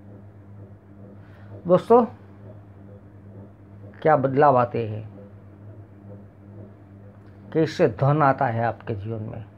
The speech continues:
कैसे रुपयों की बढ़ोतरी होती जा रही है। एक महीना प्रयोग करके देखें दोस्तों, सिर्फ एक महीना, तीस दिन।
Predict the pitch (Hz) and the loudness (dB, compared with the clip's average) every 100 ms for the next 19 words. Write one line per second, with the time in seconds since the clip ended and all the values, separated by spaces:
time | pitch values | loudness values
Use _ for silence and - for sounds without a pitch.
0 | - - - - 165 165 185 156 139 160 | -20 -20 -16 0 2 6 6 6 4 2
1 | 165 160 139 123 120 156 160 151 113 131 | 2 2 2 2 4 4 4 0 0 0
2 | 135 113 117 117 110 117 117 110 - 101 | 0 0 -2 -4 -10 -12 -12 -16 -18 -20
3 | 101 - - - - - - - - 185 | -20 -20 -20 -20 -20 -20 -20 -18 2 4
4 | 208 160 160 160 147 139 135 104 113 107 | 4 4 4 4 4 4 2 2 -6 -8
5 | 113 123 - 117 - - - - - - | -10 -10 -12 -14 -14 -16 -18 -18 -18 0
6 | 190 180 - - 175 170 147 139 120 117 | 2 2 -2 -6 -2 -2 0 0 0 -4
7 | 147 139 - 127 | -6 -8 -10 -14